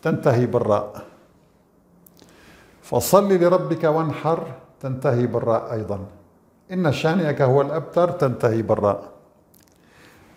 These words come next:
إذن كل آيات هذه السورة تنتهي بالراء. أنا طبعًا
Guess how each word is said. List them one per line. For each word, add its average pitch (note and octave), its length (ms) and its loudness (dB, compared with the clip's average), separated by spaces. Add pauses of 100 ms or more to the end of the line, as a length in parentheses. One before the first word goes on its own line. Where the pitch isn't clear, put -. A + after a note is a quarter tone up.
(120)
إذن D3 260 2
كل G#3+ 360 4
آيات F3 540 2
هذه D3+ 340 2
السورة D3+ 460 -2
تنتهي D3 600 0
بالراء. A2+ 560 -2 (1400)
أنا F#3 140 4
طبعًا E3 640 2